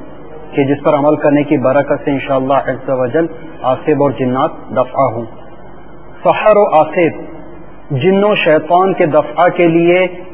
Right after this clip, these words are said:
گیارہ بار، یعنی الیون ٹائم درود تاج پڑھ کر مریض پر دم کرے، انشاءاللہ عز و جل فائدہ ہوگا۔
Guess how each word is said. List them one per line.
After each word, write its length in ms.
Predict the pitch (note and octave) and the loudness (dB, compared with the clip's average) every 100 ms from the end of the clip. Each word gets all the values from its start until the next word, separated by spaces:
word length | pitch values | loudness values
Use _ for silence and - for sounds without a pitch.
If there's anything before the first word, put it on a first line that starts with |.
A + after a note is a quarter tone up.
| - | -10
گیارہ 460 | D#3 C3+ F#3 G#3 F#3 | -2 4 6 6 4
بار، 200 | D3 A#2+ - - - | 4 0 -2 -10 -2
یعنی 220 | C#3+ E3 | 2 2
الیون 440 | E3+ C#3+ D#3 E3+ | 4 4 4 2
ٹائم 280 | E3+ D#3+ E3+ C3+ D3+ | 2 2 4 2 2
درود 220 | D#3+ F#3 | 4 4
تاج 440 | F#3 D#3+ D#3+ D#3 | 2 4 2 2
پڑھ 160 | D3+ D3 | 0 2
کر 360 | F#3+ G3+ - - - - - | 4 2 0 -12 -16 -14 0
مریض 520 | D3 D3+ D#3+ F#3 - | 2 4 4 2 0
پر 120 | F3 | 0
دم 240 | C#3 C#3+ E3 | 2 2 2
کرے، 280 | D#3+ D#3 G3+ - - - | 2 2 2 -2 -12 -2
انشاءاللہ 840 | F3 F#3+ - F3 D3+ C#3 D3 D#3+ | 2 2 2 2 4 4 4 4
عز 340 | D3+ C3+ - | 2 -2 0
و 200 | D3+ C#3 | 2 2
جل 160 | B2+ D3+ C#3+ | 2 0 0
فائدہ 260 | C3 C3 | -2 2
ہوگا۔ 320 | C3+ A#2+ A2 | 0 0 -2